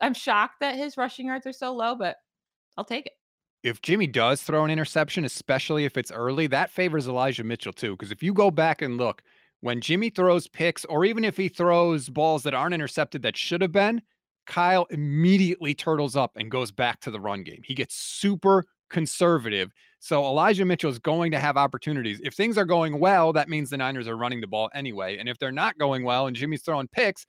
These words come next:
Speaker 2: they're gonna run the ball. So I agree with you. I love that bet. The Deebo rushing yards prop for, for over under is twenty-eight and a half. That's interesting to me. He could get that on a single carry,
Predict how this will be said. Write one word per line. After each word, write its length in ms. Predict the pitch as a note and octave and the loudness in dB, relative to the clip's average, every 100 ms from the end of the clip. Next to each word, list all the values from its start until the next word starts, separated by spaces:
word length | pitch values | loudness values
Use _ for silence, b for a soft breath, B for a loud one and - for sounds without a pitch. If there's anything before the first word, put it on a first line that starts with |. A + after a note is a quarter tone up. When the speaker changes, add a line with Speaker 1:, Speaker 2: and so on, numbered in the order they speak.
| _ _ | _ _
Speaker 2:
they're 120 | F#3+ | -2
gonna 160 | A3+ A#3 | 0 4
run 200 | C#4 D4+ | 4 4
the 60 | |
ball. 260 | F3 C#3 A2 | 2 0 0
So 280 | - F3+ D#3+ | 0 2 4
I 180 | C#3 F3 | 4 2
agree 280 | C#3+ D#3+ | 2 0
with 160 | D3+ C3+ | -2 -2
you. 180 | C#3 C3+ | -4 -2
I 100 | B2 | -2
love 360 | C3+ C#3 D3 | 0 0 0
that 240 | B2+ A#2+ C#3+ | 0 0 0
bet. 240 | B2 G#2 - _ _ _ | -2 -2 -4 _ _ _
The 160 | C#3+ D#3+ | 0 0
Deebo 760 | C3 B2 G3 C4 C4 A#3 F3 D3 | 0 -2 0 4 6 6 4 2
rushing 440 | C#3+ C#3 - B2+ | 2 2 2 -4
yards 340 | A#2+ G#2+ G2+ F#2+ | -2 -2 -2 -6
prop 360 | _ A2 E2 - | _ 0 0 -4
for, 240 | G#2 G2 _ _ | -10 -10 _ _
for 480 | - A2+ F#2+ F#2+ - | -4 -2 -2 -4 -6
over 260 | C3+ A#2 A#2 | -6 -4 -4
under 220 | A2 A2 | -2 -2
is 180 | G#2 - | -4 -8
twenty-eight 680 | - D#3+ F#3 B3 G#3 F3+ - | -12 -2 0 0 0 0 -2
and 80 | G#2 | -12
a 20 | |
half. 380 | - C3+ B2 - _ _ _ _ _ | -6 -2 -2 -4 _ _ _ _ _
That's 400 | A2+ D3 G#3+ - | -2 0 0 0
interesting 520 | F3 D#3 C#3 - A2 G2+ | -2 -2 -4 -8 -10 -10
to 120 | G#2 | -8
me. 200 | F#2+ D#2 _ _ | -8 -8 _ _
He 120 | A3+ | -2
could 160 | - | -2
get 180 | F3+ G3 | 0 0
that 180 | G#3 F3+ | 2 2
on 80 | E3 | 2
a 60 | D3 | -2
single 340 | - F3 D3+ | -2 -2 -2
carry, 540 | - F#3 G3+ G#3+ A3 | -2 2 4 2 0